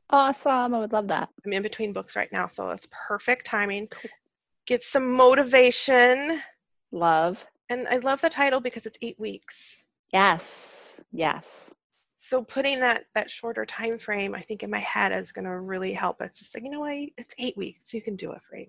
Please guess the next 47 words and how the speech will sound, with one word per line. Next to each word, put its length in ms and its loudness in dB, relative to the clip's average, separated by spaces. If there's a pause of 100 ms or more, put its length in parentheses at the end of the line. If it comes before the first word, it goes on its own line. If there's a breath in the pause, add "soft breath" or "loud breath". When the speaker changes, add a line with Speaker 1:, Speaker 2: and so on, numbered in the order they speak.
Speaker 1:
You 100 -8
Speaker 2:
weeks." 220 -14
Speaker 1:
totally 460 -2
do 220 -6
it. 120 -8 (120)
And 120 2
it'll 120 4
be 100 8
perfect 380 2
timing 500 0
for 680 -2 (880)
bathing 240 0
suit 240 -8
season. 380 -10
Speaker 2:
Bathing 340 -8
suit 200 -14
season, 500 -10 (140)
yeah. 280 -4 (140)
And 100 2
I 60 4
wanna 180 2
start 180 -2
running 160 -4
some 120 -10
half 240 -2
marathons, 520 -4
too, 260 -6
and 180 -8 (180)
Speaker 1:
Yeah. 680 -2
Speaker 2:
kinda 80 -2
Speaker 1:
Oh, 40 2
Speaker 2:
gotta 180 8
Speaker 1:
that 160 6
would 60 -2
be 80 2
Speaker 2:
train 240 6
Speaker 1:
awesome. 120 -2
Speaker 2:
for 180 2
'em. 160 -2 (460 loud breath)
<laughs> 380 0
Speaker 1:
Yes. 480 -2
Yeah, 300 10 (160)
that's 180 8
the 60 6
key. 260 6 (120)
<laughs> 120 -6
Speaker 2:
I've, 320 10